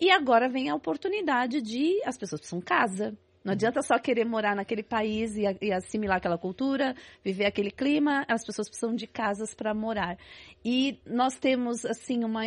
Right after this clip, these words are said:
Speaker 1: uma noção, né, que as casas que nós temos no mercado, elas tiveram num gráfico que a gente tem, um gráfico anterior, até dois mil, até ano, ano de mil novecentos e oitenta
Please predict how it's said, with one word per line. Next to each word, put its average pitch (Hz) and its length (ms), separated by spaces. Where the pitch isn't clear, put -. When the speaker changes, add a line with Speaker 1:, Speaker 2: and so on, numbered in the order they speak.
Speaker 1:
uma 226 160
noção, 226 720
né, 208 480
que 214 560
as 220 220
casas 202 680
que 254 100
nós 214 180
temos 208 300
no 208 80
mercado, 196 840
elas 208 320
tiveram 240 380
num 247 320
gráfico 214 560
que - 80
a 214 60
gente 208 260
tem, 214 260
um 202 120
gráfico 196 680
anterior, 220 800
até 214 300
dois 220 320
mil, 220 340
até 277 280
ano, 254 440
ano 240 220
de 208 100
mil 226 120
novecentos 208 420
e 208 60
oitenta 208 640